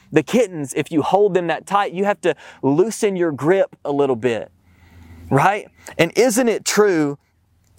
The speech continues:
that when we try to hold on to control instead of surrender, often we do more harm than we do good? If we were to allow our youngest daughter to, to continue to grip so tightly what it is that she,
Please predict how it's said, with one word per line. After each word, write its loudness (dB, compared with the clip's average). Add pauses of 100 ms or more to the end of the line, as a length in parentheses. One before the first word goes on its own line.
(140)
that 4
when 2
we 4
try 2
to 0
hold 2
on 0
to -12
control -2
instead -2
of 0
surrender, 0
often -2
we 0
do 0
more 0
harm -4
than -2
we 0
do 0
good? 2 (800)
If 2
we 2
were 4
to 2
allow 2 (200)
our 2
youngest -2
daughter 2
to, -4 (300)
to 2
continue 0
to 2
grip 0
so 2
tightly -4
what 2
it 0
is 0
that -2
she, -2